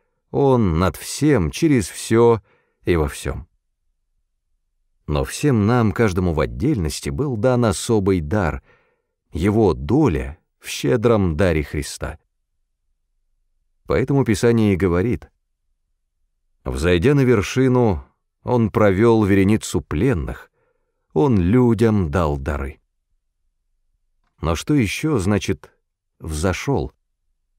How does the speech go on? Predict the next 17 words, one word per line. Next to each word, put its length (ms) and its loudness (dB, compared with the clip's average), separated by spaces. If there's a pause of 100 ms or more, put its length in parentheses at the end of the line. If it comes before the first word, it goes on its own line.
(800)
Не 180 -2
то 220 -6
ли, 140 -2
что 380 -6
прежде 400 -2
он 140 2
и 40 2
не 100 2
сходил 680 -2
в 60 -12
самые 440 0
недра 500 2
земли? 500 -2 (1400)
Тот, 220 2
кто 200 0
не 140 2
сходил, 680 -6